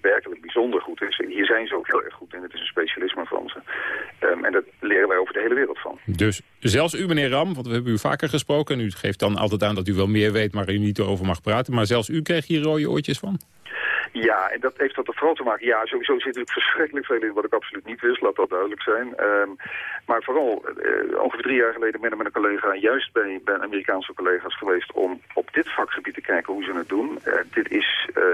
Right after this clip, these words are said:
Speaker 1: dit is iets waar ze zich gewoon echt in onderscheiden van anderen. En dit resultaat, eh, ik zal u vertellen, ik heb mijn collega director maar een S M S'je gestuurd met felicitaties, is overweldigend. Eh,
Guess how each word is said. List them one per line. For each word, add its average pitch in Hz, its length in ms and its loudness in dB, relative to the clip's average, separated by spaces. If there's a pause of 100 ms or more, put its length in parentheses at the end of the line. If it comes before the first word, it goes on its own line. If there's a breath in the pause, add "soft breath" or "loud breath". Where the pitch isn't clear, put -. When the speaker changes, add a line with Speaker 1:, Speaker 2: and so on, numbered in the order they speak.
(180)
Speaker 1:
dit 107 120 0
is 98 80 -4
iets 107 140 -6
waar 95 160 0
ze - 120 -10
zich 95 160 -2
gewoon 98 220 2
echt 90 160 -2
in 87 80 -4
onderscheiden 92 520 0
van - 120 -2
anderen. 101 400 0 (600 loud breath)
En 101 140 0
dit 110 140 2
resultaat, 110 640 2 (340)
eh, - 560 0
ik - 80 -2
zal - 120 0
u 95 40 2
vertellen, 90 280 2
ik - 60 -8
heb 92 100 0
mijn 90 140 -6
collega 95 300 2
director 95 380 0
maar 90 160 0
een 90 140 -2
S 87 40 -4
M 92 160 0
S'je - 140 -2
gestuurd - 320 -2
met 92 120 -6
felicitaties, - 720 -2
is - 220 -2
overweldigend. 92 840 0
Eh, 80 100 -2